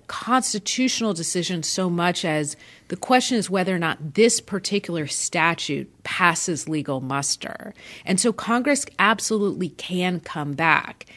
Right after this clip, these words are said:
and they can try and fashion a different type of healthcare law. This is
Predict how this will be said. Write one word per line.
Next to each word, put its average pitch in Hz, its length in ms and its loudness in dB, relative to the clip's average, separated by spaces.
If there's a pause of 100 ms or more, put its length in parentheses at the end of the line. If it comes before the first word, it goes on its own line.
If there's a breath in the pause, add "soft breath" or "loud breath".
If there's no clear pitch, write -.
(100)
and 185 140 0
they 170 100 2
can 196 460 -2
try 160 360 0
and 151 440 -4
fashion 156 760 0 (400 loud breath)
a 175 100 0
different 202 640 0
type 185 420 0
of 151 100 -12
healthcare 147 540 -4
law. 135 300 -4 (500 soft breath)
This 226 200 2
is 202 240 0